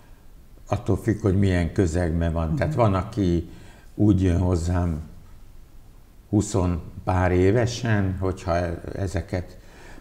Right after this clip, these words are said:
Speaker 1: ugye, ezeket rutinszerűen megkérdezzük, hogy milyen problémái voltak ezzel kapcsolatban, milyen atrocitások érték. Van, aki azt mondja, hogy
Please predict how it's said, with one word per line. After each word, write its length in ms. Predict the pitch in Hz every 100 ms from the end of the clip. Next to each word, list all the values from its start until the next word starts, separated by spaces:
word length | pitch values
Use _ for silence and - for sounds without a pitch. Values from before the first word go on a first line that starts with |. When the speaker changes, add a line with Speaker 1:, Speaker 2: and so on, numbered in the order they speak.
| -
Speaker 1:
ugye, 260 | - 90
ezeket 440 | 85 80 - 82 - - - - - - -
rutinszerűen 960 | 110 - 90 82 - 87 82 80 80 82 - - -
megkérdezzük, 760 | - 85 - 87 76 78 78 -
hogy 120 | 87
milyen 420 | 87 82 80 78 76 - - - -
problémái 1160 | 92 85 82 85 80 85 82 82 80 80 78 - - - - - - - - - 85
voltak 500 | 90 85 82 90 -
ezzel 360 | 92 82 85 -
kapcsolatban, 500 | 85 - 82 80 82
milyen 220 | 76 76
atrocitások 1200 | 82 - 92 82 - 85 - 82 82 - 90 78 - - - - - -
érték. 640 | 90 82 - - 80 -
Van, 220 | - 104
aki 280 | 92 87 90
azt 200 | 85 87
mondja, 160 | 101 98
hogy 160 | 87